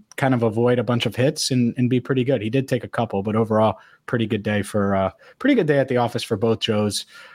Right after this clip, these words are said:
Love the touchdown celebration on the first t-, uh, T D as well.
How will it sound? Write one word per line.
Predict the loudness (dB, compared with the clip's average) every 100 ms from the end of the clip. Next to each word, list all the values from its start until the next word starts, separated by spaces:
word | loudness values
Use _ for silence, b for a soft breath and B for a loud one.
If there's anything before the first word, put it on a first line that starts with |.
| B
Love | 2 2 2
the |
touchdown | -2 -2 0 -2 0
celebration | 2 2 2 0 0
on | 2
the | 2
first | 0 -2 0
t-, | -4 0
uh, | -2 0
T | 0 2
D | 2
as | 0 0
well. | 2 2 2